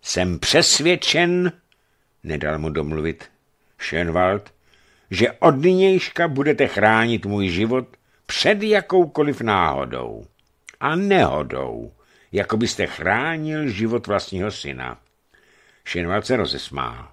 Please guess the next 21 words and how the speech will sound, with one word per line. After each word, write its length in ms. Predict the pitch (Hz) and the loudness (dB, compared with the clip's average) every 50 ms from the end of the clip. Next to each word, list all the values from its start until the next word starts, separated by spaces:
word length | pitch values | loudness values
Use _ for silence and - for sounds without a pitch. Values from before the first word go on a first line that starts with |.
| _ _ _ _ _ _ _ _ _ | _ _ _ _ _ _ _ _ _
A 260 | - 104 131 151 156 143 | -4 -2 -2 -2 -2 -2
teď 300 | - 143 139 135 135 - | -2 -2 -2 -2 -4 -4
tedy 260 | - 131 120 123 120 | -4 -2 0 0 -2
k 120 | - - | -2 -2
věci, 360 | 95 104 98 - - 87 87 | -2 0 0 0 -2 -2 -2
Kontarini. 920 | - - - 90 90 92 80 - - 85 82 82 78 71 67 65 65 62 - _ _ _ _ | -2 -4 -2 -2 -2 -2 -2 -2 0 0 0 0 -2 -4 -6 -8 -10 -12 -14 _ _ _ _
Kránu 540 | - 98 101 98 104 123 139 147 147 160 - - - _ _ _ _ - - _ _ _ _ | 0 2 2 4 2 2 0 -2 -4 -6 -8 -12 -20 _ _ _ _ -20 -20 _ _ _ _
se 220 | - - - 92 78 | -12 -6 -4 -4 -4
znovu 680 | 67 65 78 85 82 85 101 113 113 117 127 127 - - | -4 -4 -4 -4 -2 -2 -2 -2 -2 -2 -6 -8 -6 -4
otevřela 580 | 113 101 - - 120 104 98 110 113 113 95 | -6 -4 -2 0 0 0 0 -2 -2 -2 -2
vrata 380 | 78 76 85 90 87 - 101 98 | -2 -2 -2 -4 -2 -4 -4 -6
pskovské 800 | - - - - - - 76 - - - - - - 90 85 80 | -4 -6 -10 -8 -6 -6 -6 -4 -2 -4 -4 -2 -2 -2 0 0
brány. 520 | 71 71 69 67 62 60 57 57 57 - - _ _ _ | 0 0 0 -2 -2 -6 -8 -10 -14 -16 -20 _ _ _
Po 120 | - 87 | -4 -4
mostě 380 | 87 101 95 - - - 113 95 | -2 -2 -4 -4 -4 -4 -4 -4
přejeli 460 | - - - 98 98 101 104 104 104 | -4 -4 -4 -2 -2 -2 0 -2 0
jeden 360 | 98 92 92 87 98 101 98 | -2 -2 -2 -2 -2 -4 -2
za 120 | 85 92 90 | 0 -2 0
druhým 320 | 82 95 92 98 107 101 | 0 0 -2 -2 -2 -4
čtyři 380 | - - - - 104 85 85 87 | -4 -6 -6 -4 -6 -4 -4 -4
jezdci, 480 | 92 87 - - - - - 101 98 | -4 -4 -6 -8 -10 -8 -6 -6 -8